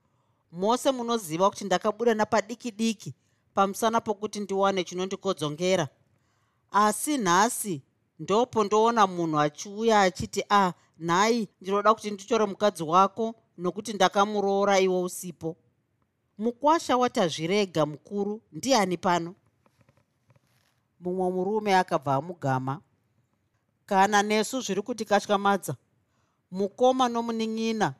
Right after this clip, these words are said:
munoda kubayana sei pamukadzi? Mukoma wako, mwoyo wake wakaita sei?"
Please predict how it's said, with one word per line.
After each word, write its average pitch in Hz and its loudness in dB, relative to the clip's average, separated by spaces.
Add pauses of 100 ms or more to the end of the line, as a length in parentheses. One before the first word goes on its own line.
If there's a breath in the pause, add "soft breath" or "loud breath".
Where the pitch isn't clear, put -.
(160)
munoda 214 0
kubayana 190 2
sei 208 2
pamukadzi? 160 -2 (720)
Mukoma 254 0
wako, 214 2 (120)
mwoyo 214 2
wake 247 0
wakaita 214 2
sei?" 165 -4